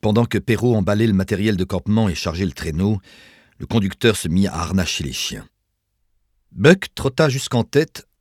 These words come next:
à la place qu'aurait occupée Spitz. Mais François, sans y faire attention, mena Sol Lex à la position qu'il convoitait. À son avis, Sol Lex était le meilleur chef de file qui leur restait.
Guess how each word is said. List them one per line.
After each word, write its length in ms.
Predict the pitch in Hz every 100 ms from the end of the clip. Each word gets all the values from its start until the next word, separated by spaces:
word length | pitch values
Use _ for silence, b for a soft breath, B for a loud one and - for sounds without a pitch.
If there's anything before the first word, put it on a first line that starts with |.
| _
à 60 | 110
la 100 | 110
place 300 | - 143 -
qu'aurait 260 | 123 110 -
occupée 380 | 120 - - 98
Spitz. 500 | - - - - - - _ _ _ _ _ _ _ _ _ _ _ _ _ _ -
Mais 240 | 87 71
François, 520 | - - 87 104 104
sans 240 | 113 95 82
y 60 |
faire 180 | 92 104
attention, 540 | 90 92 80 - 113 120 _ _ _ _
mena 280 | - 104 120
Sol 280 | - 127 113
Lex 400 | 107 117 - -
à 60 | 101
la 80 |
position 440 | 95 104 92 - 98
qu'il 180 | - -
convoitait. 540 | 76 - - - - _ _ _ _ _ _ _ _ -
À 80 |
son 180 | - 139
avis, 300 | 135 147 165 - _ _ _ _ -
Sol 240 | - 123
Lex 240 | 131 139 104
était 160 | 113
le 60 | 95
meilleur 320 | 117 131 113
chef 240 | - 113
de 80 | 90
file 320 | 95 - 123
qui 100 | -
leur 140 | 90 78
restait. 440 | 71 - - 69